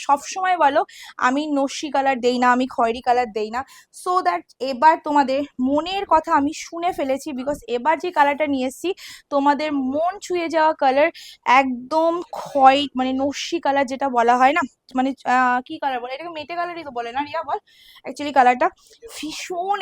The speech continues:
এক্সক্লুসিভ, ভীষণ এক্সক্লুসিভ। তোমরা একটুখানি ক্লোজলি দেখাবি কালারটা, একদম সি গ্রিনের সাথে যে কালার কম্বিনেশনটা করানো হয়েছে, বিউটিফুল লাগছে কালারটা। And এর সাথে কিন্তু তোমাদের সুন্দর পাড়া একটা ব্লাউজ পিসও দিয়ে দিয়েছে। তো চট জলদি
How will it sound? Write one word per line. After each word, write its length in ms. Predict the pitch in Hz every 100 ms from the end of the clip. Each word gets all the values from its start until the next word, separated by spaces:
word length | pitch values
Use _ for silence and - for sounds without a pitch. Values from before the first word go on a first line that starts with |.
| 370
এক্সক্লুসিভ, 520 | - 330 330 302 294 254
ভীষণ 260 | 302 381 370
এক্সক্লুসিভ। 240 | 320 285
তোমরা 140 | 311 - 320
একটুখানি 400 | - 427 440 440 -
ক্লোজলি 360 | 320 330 339 311
দেখাবি 260 | 285 302 302 262
কালারটা, 360 | 247 247 294 349 - - - 240
একদম 200 | 247 302 -
সি 160 | - 320 254
গ্রিনের 360 | 311 339 349 359
সাথে 200 | 359 311 330
যে 60 | 320 -
কালার 240 | 254 254 285 294
কম্বিনেশনটা 580 | 285 285 285 302 285 294
করানো 300 | 254 240 247 269
হয়েছে, 260 | 269 240 262 233 - 226
বিউটিফুল 420 | 254 285 320 339 269
লাগছে 240 | 247 254 247
কালারটা। 340 | 226 226 277 349 - - - -
And 100 | 254 277
এর 100 | 285 -
সাথে 160 | 359 359
কিন্তু 160 | 339 349 311
তোমাদের 320 | 285 285 302 - - - -
সুন্দর 580 | - 359 359 370 370 381 381 311
পাড়া 240 | 277 277 285 262
একটা 200 | - 294 254
ব্লাউজ 320 | 233 226 247 254
পিসও 240 | 277 269 269 220
দিয়ে 140 | 214 202
দিয়েছে। 240 | 214 220 214 - - -
তো 40 | 302 -
চট 220 | 254 269 254
জলদি 240 | 311 311